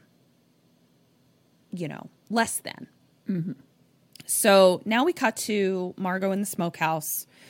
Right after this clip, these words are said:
Speaker 1: She does grab a knife. It's like, "Good on ya." And she now leaves the smokehouse and goes into the chef's house.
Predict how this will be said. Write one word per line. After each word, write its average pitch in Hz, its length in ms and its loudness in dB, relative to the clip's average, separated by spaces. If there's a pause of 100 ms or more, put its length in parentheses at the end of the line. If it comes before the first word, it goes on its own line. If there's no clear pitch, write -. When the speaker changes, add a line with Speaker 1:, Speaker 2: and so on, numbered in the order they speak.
(1000)
Speaker 1:
She 262 300 4
does 240 380 6
grab 214 260 6
a 247 40 6
knife. 196 460 2 (240)
It's - 140 -12
like, 175 140 -8
"Good 170 120 0
on 151 160 -4
ya." 156 180 0 (680)
And 196 460 4
she - 240 0
now 226 480 2 (140)
leaves 294 480 2
the 180 120 -2
smokehouse 147 640 -4
and 202 180 -4
goes 180 240 2
into 160 460 -2
the 190 120 -4
chef's - 680 -2 (300)
house. - 640 -4